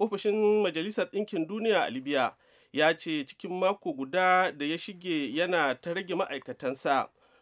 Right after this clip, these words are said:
To, amma ya ce an ɗauki sanar-, shawarar janye ma'aikatan ne a saboda fafatawar da ake yi tsakanin yan yakin sa kai da ke gaba da juna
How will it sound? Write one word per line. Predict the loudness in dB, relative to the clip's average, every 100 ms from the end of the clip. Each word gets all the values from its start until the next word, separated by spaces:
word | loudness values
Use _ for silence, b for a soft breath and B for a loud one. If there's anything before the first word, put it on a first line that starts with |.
| -8
To, | -6
amma | -2 0 4
ya | 6 4
ce | 2 -6 -4 -4 -4
an | -2 -2
ɗauki | -2 -6 -6 -10 -8
sanar-, | -4 0 0 -2 -12 _ _ _ _ _ _ _ _ _
shawarar | 0 4 4 4 0 0
janye | 2 4 2
ma'aikatan | 2 -2 -4 -2 0
ne | 2 -2 -4 b b b b
a | -8
saboda | -6 -2 -2 2 2 2 0
fafatawar | 2 2 2 -2 0 -2 -2
da | -4
ake | -6 -6
yi | -8 -6
tsakanin | -8 -4 -2 0 -2 -2
yan | -2 0
yakin | 0 0 -2 -4 -4
sa | -2 -2
kai | -2 -6 -6
da | -6
ke | -10 -10 -6
gaba | -2 0 0
da | -2
juna | -8 -4 -2 -2